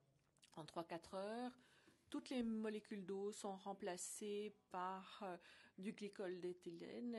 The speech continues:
et nous avons un hydrogel avec de bonnes propriétés mécaniques.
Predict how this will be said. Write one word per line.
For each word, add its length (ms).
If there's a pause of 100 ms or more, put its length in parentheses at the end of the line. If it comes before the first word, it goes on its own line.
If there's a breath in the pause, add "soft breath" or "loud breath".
(120)
et 340
nous 520
avons 600 (240)
un 840
hydrogel 800
avec 420
de 80
bonnes 460
propriétés 480
mécaniques. 640